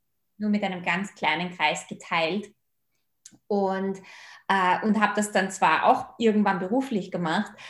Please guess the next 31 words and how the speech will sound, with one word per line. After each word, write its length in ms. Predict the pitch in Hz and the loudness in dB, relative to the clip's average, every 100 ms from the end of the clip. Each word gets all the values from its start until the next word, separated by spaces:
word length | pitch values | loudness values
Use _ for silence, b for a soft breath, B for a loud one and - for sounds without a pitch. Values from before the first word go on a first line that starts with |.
| B - | B -8
aber 220 | 180 196 | -2 0
auch 220 | - - - | 0 -4 -8
nicht 400 | - 226 339 - | 0 4 4 2
einmal 380 | 269 240 233 220 214 | 0 2 2 2 4
da 380 | 233 294 208 | 4 4 2
habe 160 | 226 - | 0 -2
ich 60 | - | -4
das 180 | 226 208 - | -6 -2 4
einfach 340 | 208 202 208 | 4 4 -2
so 260 | - 214 185 | -2 0 2
Leuten 440 | 160 135 277 370 | 4 2 2 0
erzählt. 680 | 139 - - 190 82 71 - - 370 392 339 - | 0 0 2 2 4 0 -6 -4 -4 -2 -4 2
Also 220 | 220 208 | 4 4
das 260 | 214 214 214 | 0 0 2
war 300 | 214 277 214 | 4 4 4
einfach 400 | 214 226 226 - | 2 4 2 2
für 160 | 214 | 2
mich 360 | 202 233 262 - | 4 4 2 -2
damals 560 | 180 185 214 240 262 | 0 2 0 0 -2
nicht 480 | 233 220 240 - - | 2 2 2 -4 -10
so 120 | - | -6
leicht, 640 | 220 202 175 202 262 262 - b b b - | -2 2 2 2 0 -4 -16 b b b -8
mit 140 | 208 | 0
dem 140 | 226 208 | 0 2
Thema 280 | 226 214 | 2 2
komplett 440 | 208 - 214 233 - | 2 -2 -2 -2 -2
offen 220 | 185 202 | -4 -4
zu 120 | 202 | -6
sein 220 | 196 190 180 | -2 -2 -2
und 140 | 180 | -2
rauszugehen. 680 | 131 - - 170 170 277 | -2 -2 -6 -6 4 6